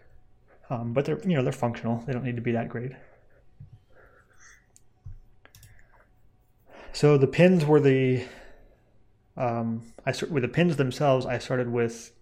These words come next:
cylinders and just set up ten of them at the end of the lane and threw some rigid bodies and colliders on them. And then I replaced those with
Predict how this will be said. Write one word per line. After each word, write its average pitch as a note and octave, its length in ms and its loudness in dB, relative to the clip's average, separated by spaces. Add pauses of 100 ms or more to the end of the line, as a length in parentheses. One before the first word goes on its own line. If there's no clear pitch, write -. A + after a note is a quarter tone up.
(200)
cylinders A#2 680 0 (540)
and A2+ 560 -2 (1120)
just B2 200 -4 (160)
set C3+ 160 -2
up A#2 100 0
ten B2 200 -2
of A#2+ 100 0
them A#2 340 -2 (320)
at A#2 140 -6
the A#2 120 -8
end A#2 160 -2
of A2 80 -4
the A#2 60 -4
lane D3 380 -2 (280)
and A#2+ 420 -8 (600)
threw B2+ 180 -2
some A#2 160 -4
rigid A#2 220 0
bodies A2+ 320 -2
and A#2 120 -6
colliders A#2 340 -2
on A2+ 140 -6
them. A2+ 260 -6 (720)
And A#2+ 160 -2
then A#2+ 120 0
I A#2 40 0
replaced C3+ 600 0
those B2+ 340 0
with A#2+ 420 -4